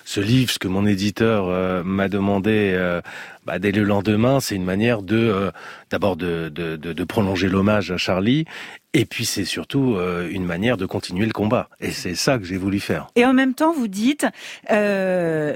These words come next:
Speaker 2: Charlie, c'est un procès pour l'histoire, bien entendu, mais je ne vais pas plaider pour l'histoire.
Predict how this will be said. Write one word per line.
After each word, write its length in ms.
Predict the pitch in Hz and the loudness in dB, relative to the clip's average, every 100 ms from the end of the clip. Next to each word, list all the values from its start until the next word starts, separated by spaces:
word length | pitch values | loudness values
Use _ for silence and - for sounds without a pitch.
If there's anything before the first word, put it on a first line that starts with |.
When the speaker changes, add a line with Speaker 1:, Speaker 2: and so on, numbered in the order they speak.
| - | -2
Speaker 2:
Charlie, 440 | - 233 208 226 | 0 0 2 0
c'est 240 | 214 180 180 | 0 0 0
un 80 | 160 | -2
procès 560 | - 165 - 170 147 - - | -2 -4 0 0 0 -8 -10
pour 120 | - | -6
l'histoire, 640 | 131 156 - 220 269 320 - | -4 -4 2 4 4 2 -4
bien 300 | 165 151 175 | -6 0 2
entendu, 420 | 170 156 190 269 - - _ | 2 0 2 2 -2 -14 _
mais 140 | 220 277 | 4 4
je 120 | 285 | 4
ne 100 | 294 | 4
vais 180 | 254 294 | 4 2
pas 280 | - 285 294 | 0 0 0
plaider 300 | 208 202 190 | -2 0 0
pour 160 | 175 180 | 0 -2
l'histoire. 500 | 165 - 170 170 | -4 0 0 0